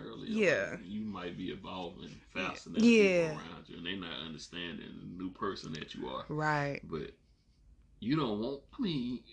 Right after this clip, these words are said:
Speaker 1: if that's really your friend, you don't want them to stay the same. Like, you don't
Speaker 2: That's
Speaker 1: want them
Speaker 2: true.
Speaker 1: not to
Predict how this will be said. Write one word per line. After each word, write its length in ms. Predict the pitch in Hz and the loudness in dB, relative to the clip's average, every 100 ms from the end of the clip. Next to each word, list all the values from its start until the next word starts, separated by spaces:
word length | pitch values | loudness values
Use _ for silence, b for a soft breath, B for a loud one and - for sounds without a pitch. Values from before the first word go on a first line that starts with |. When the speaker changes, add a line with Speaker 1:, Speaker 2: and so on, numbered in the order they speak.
| - | -2
Speaker 1:
if 160 | 143 | -2
that's 240 | 185 220 127 | 2 2 2
really 320 | 110 139 127 | 4 6 6
your 160 | 131 127 | 4 0
friend, 500 | - 143 160 151 143 | -2 -6 -4 -4 0
you 140 | 302 | 4
don't 300 | 110 92 87 | 4 2 -2
want 160 | 76 82 | -6 -8
them 140 | 64 | -8
to 40 | |
stay 260 | - - - | -10 -8 -8
the 80 | - | -8
same. 480 | - - 60 - 50 | -10 -10 -10 -10 -8
Like, 180 | 95 95 | -6 -2
you 80 | 135 | 0
don't 120 | 127 | 2
Speaker 2:
That's 260 | 208 180 - | 4 6 6
Speaker 1:
want 120 | 95 | 4
them 100 | 151 | 2
Speaker 2:
true. 100 | - | 2
Speaker 1:
not 160 | - - | 2 -4
to 360 | 98 82 80 | -8 -6 -6